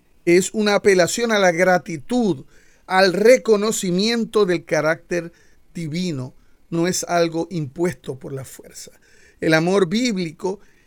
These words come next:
incluye voluntad, pero también lealtad. Amar no es una emoción, es una decisión, es manifestar lealtad al pacto, orientación de la vida.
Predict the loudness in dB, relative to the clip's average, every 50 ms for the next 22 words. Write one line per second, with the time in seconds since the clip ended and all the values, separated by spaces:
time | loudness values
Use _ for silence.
0 | _ -12 -8 -8 -8 -8 -8 -8 -6 -4 -4 -4 -2 0 0 0 0 -2 -4 0
1 | 2 2 2 0 -2 -4 -8 -10 -10 -8 -4 -2 -2 0 -2 -4 -6 -10 -12 -10
2 | -8 -6 -6 -6 -4 -4 -4 -4 -4 -4 -4 -4 -6 -8 -18 -20 -20 -20 -20 -20
3 | -20 -20 -20 _ -20 -20 _ -14 -6 -2 0 2 2 2 0 -2 -6 -10 -6 -2
4 | 0 0 0 0 -2 -8 -14 _ _ -20 -20 _ _ _ _ _ _ -8 -6 -6
5 | -4 -2 0 2 2 2 2 0 0 -6 -8 -6 -6 -4 -4 -4 -4 -4 -6 -10
6 | -8 -6 -4 -2 -2 -2 -2 -2 -2 -4 -6 -6 -6 -4 -2 -2 -2 -4 -6 -8
7 | -8 -6 -4 -4 -2 -4 -4 -2 -2 -4 -4 -4 -6 -10 -10 -10 -8 -6 -6 -4
8 | -2 -2 -2 -2 -2 -4 -8 -12 -14 _ _ -20 -20 _ _ _ _ _ -2 0
9 | 0 0 0 -2 -8 -16 -20 -20 -20 _ -20 -20 -16 -10 -6 -2 -2 -2 -2 -2
10 | -4 -6 -8 -6 -4 -2 0 0 2 2 2 4 4 2 2 0 -4 -6 -2 0
11 | 2 2 2 2 0 -2 -4 -6 -8 -12 -14 -16 -16 -16 _ -20 -18 -18 -18 -18
12 | -20 -20 -20 -20 0 6 10 12 12 12 12 8 6 2 2 2 0 -4 -4 -4
13 | -4 -4 -4 -6 -4 0 0 0 0 -2 -8 -12 -18 -18 -12 -4 0 2 2 2
14 | 2 0 -4 -8 -8 -6 -4 -2 -4 -4 -4 -6 -6 -6 -6 -6 -8 -10 -12